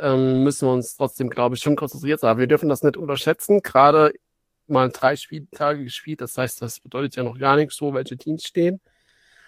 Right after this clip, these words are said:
Oder noch nicht viel zumindest. Ähm, trotzdem offensiv halt viele, viele wichtige Leistungsträger verloren, wie eben schon, äh, angesprochen.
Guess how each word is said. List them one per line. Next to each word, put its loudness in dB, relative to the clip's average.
Oder 6
noch 8
nicht 6
viel -8
zumindest. 0
Ähm, 0
trotzdem 2
offensiv -6
halt 2
viele, -6
viele -4
wichtige -4
Leistungsträger -2
verloren, 4
wie -2
eben -6
schon, -6
äh, -20
angesprochen. -8